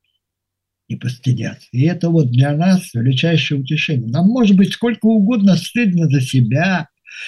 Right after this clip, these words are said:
нам может быть сколько угодно досадно по поводу того, что мы якобы живём не в то время и нас выбрало не то время, что мы слишком торопимся или мы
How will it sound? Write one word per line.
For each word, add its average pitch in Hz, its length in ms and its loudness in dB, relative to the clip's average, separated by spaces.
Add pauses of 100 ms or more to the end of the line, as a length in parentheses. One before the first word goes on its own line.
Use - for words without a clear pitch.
(280)
нам 180 240 4
может 202 420 4
быть 202 300 2
сколько 226 400 -4
угодно 214 480 2
досадно 185 840 0
по 175 160 -4
поводу 160 360 0
того, 185 300 4
что 185 200 -2
мы 170 180 2
якобы 170 800 0
живём 160 540 2
не 165 100 2
в - 100 -4
то 170 160 -2
время 175 440 2
и 156 180 2
нас 156 300 -2
выбрало 156 480 0
не 123 200 2
то 123 200 -2
время, 117 260 -6 (640)
что - 160 -2
мы 175 140 4
слишком 185 500 0
торопимся 135 800 0
или 123 220 0
мы 120 480 2